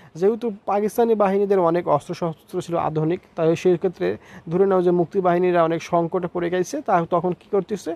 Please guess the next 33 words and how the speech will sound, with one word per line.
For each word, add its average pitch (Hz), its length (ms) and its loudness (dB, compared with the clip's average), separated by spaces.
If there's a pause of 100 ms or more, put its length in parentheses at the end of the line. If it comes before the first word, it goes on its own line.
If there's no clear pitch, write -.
(380)
পাকিস্তানিরা 202 600 2 (420)
মুক্তি 185 300 -6
বাহিনীকে 190 360 2
তাড়া 151 240 6
করছে, 139 240 -8
অর্থাৎ 165 220 -4
দাবড়াচ্ছে 147 500 0
যেটা 147 220 -4
বলে 139 220 -2
আর 139 120 -2
কি। 220 100 -8 (360)
তো 165 60 -6 (100)
তখন 202 280 2
তুমি 220 240 0
কী 214 80 -6 (100)
করতে, 202 180 0 (140)
সেটা 185 240 0
এখানে 165 240 2
বর্ণনা 165 360 2
করতে 160 180 -4 (120)
তুমি 175 160 0 (100)
পারবা। 175 260 2 (560)
আর 147 100 4 (180)
শেষে 208 300 -2
বলছে 226 220 0 (120)
যে 240 80 2 (100)
ষোলোই 233 320 4 (320)
ডিসেম্বর 208 540 0 (360)
পাকিস্তানি 208 480 0 (160)
বাহিনী 185 300 2 (120)
আত্মসমর্পণ 196 640 -4 (340)
দলিলে 180 300 2
স্বাক্ষর 165 360 0